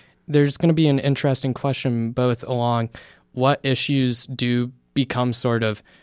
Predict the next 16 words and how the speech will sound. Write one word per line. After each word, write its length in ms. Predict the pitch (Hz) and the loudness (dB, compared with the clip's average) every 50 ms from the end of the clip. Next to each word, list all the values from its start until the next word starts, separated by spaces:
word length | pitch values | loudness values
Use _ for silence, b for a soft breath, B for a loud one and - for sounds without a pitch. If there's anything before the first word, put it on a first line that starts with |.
| b b b b b _ _ - | b b b b b _ _ -6
the, 480 | 135 131 127 127 120 117 113 113 110 - | 0 0 2 2 2 2 0 0 -2 0
uh, 340 | - 110 107 101 98 98 95 - b b b b b b b b _ _ _ _ _ - | 0 0 0 0 0 -4 -6 -8 b b b b b b b b _ _ _ _ _ -4
staging 600 | - - - - 160 147 147 135 131 135 131 120 | -4 -2 2 4 6 6 6 6 4 2 2 2
point 400 | - - 127 120 117 113 - - | 2 0 0 2 0 -2 -2 -2
of 460 | 123 120 117 117 117 113 120 127 - | 0 0 2 0 0 -4 -8 -6 -2
the 160 | - 123 120 | 0 2 2
election 500 | 117 113 107 104 110 - - 123 117 113 | 2 2 2 0 0 0 -2 -2 -2 -2
and 380 | 110 104 104 107 101 85 120 123 | -2 -2 -4 -6 -8 -10 -6 -2
where 300 | 123 123 120 117 120 120 | 0 2 2 2 2 0
these 340 | 120 120 113 113 113 110 - | 0 0 -2 -2 -2 -2 -4
narratives 480 | 117 113 110 110 113 113 110 110 - | -4 -2 -2 -2 -2 -2 -4 -4 -4
are 100 | 110 107 | -4 -4
sort 200 | 107 - - 110 | -4 -4 -6 -6
of 100 | 104 107 | -6 -4
based 320 | - 165 202 214 - - - | -2 -2 0 0 -2 -2 -2
around. 340 | 127 120 117 117 117 120 | 0 0 0 -2 -4 -6